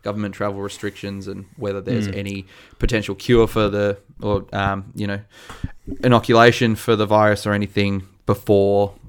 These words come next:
Speaker 1: that happens. So there's so much, so much water to go under the bridge in
Speaker 2: I
Speaker 1: the next eight months on that. I just, yeah, I, I struggle to see it being likely that there are imports, but
Speaker 2: Mm.
Speaker 1: you never know.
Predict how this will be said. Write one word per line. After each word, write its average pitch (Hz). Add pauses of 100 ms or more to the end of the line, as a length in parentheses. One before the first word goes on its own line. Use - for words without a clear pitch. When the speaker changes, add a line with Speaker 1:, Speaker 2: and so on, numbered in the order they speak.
Speaker 1:
that 101
happens. 104
So 101
there's 101
so 120
much, 104
so 143
much 117
water 107
to 98
go 101
under 101
the 98
bridge 101
in 117
Speaker 2:
I 120
Speaker 1:
the 135
next -
eight 101
months 101
on 95
that. 98
I 104
just, - (340)
yeah, 107
I, 110 (100)
I 120
struggle 135
to 120
see 117
it 107
being 107
likely 107
that 98
there 104
are 113
imports, 139
but - (180)
Speaker 2:
Mm. 110
Speaker 1:
you 104
never 101
know. 90